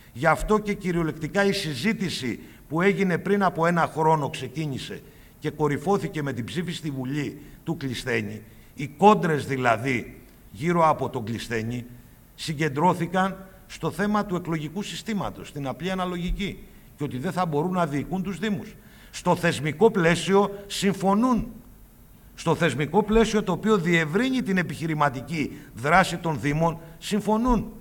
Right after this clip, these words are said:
Στο θεσμικό πλαίσιο το οποίο αποτυπώνει στον προϋπολογισμό που ψηφίστηκε το δύο χιλιάδες δεκαεννιά,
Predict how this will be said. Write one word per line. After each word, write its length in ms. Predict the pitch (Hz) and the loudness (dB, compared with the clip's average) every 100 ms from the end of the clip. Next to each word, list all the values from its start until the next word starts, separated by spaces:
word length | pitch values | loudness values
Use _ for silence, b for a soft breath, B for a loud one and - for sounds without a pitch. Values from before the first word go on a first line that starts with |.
| B B B B | B B B B
Στο 200 | - 180 | -2 0
θεσμικό 500 | 180 143 160 - 220 | 2 0 -2 6 6
πλαίσιο 760 | 226 202 180 - 156 143 - B B - | 8 6 6 4 2 2 0 B B 0
το 80 | 175 | 0
οποίο 260 | 175 226 | 2 4
αποτυπώνει 880 | 226 220 180 160 - 240 220 143 - B | 6 4 -2 -2 4 6 6 2 -2 B
στον 240 | - 170 156 | -10 -6 2
προϋπολογισμό 680 | 170 160 160 160 131 160 233 | 2 2 0 0 -2 -2 -2
που 140 | 226 | -2
ψηφίστηκε 800 | - 196 - 226 226 160 151 110 - B B B - | -4 -6 2 2 2 0 0 0 -4 B B B -4
το 120 | 180 | -2
δύο 180 | 151 214 | 4 4
χιλιάδες 440 | 156 160 170 156 | 4 6 6 6
δεκαεννιά, 680 | 127 135 131 117 123 135 151 | 0 2 2 2 2 0 0